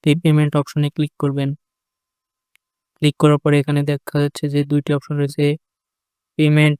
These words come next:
ইনফো এবং ভেরিফিকেশন চেক। তো এখান থেকে ভেরিফিকেশন চেক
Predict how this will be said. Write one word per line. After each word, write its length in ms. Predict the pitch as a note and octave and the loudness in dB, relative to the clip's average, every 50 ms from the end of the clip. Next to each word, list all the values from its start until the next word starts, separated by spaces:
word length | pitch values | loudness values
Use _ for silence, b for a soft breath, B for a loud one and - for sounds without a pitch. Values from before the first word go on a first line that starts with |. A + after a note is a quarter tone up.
| - - | -6 -4
ইনফো 420 | E3+ D3+ D3 C#3+ - - D#3 D3+ D3+ D#3 - - _ _ - | -2 0 0 -2 -2 0 2 4 4 2 0 -4 _ _ -4
এবং 220 | D3+ C#3+ D3 D3 D3+ D3 | -2 0 0 0 0 -2
ভেরিফিকেশন 640 | C3+ - C#3+ C#3+ C#3 - - C#3+ - C#3+ - - D3+ C#3+ | -2 -2 -4 -4 -2 -4 -6 -4 -2 -2 -2 -2 -4 -4
চেক। 260 | - - D3 C#3+ C#3 - _ | -4 -2 -2 -2 -2 -4 _
তো 100 | _ - D3 | _ -4 -4
এখান 180 | C#3 - D3 C#3+ | -2 -2 -4 -2
থেকে 160 | - D3+ D3 | 0 -2 -2
ভেরিফিকেশন 580 | C#3 C#3+ C#3+ D3 C#3+ D3+ D3 D3 C#3 - D3+ C#3+ C#3 | 0 0 0 0 0 0 -2 -2 -2 -2 -2 -4 -2
চেক 220 | - D3+ C#3+ | -2 0 -2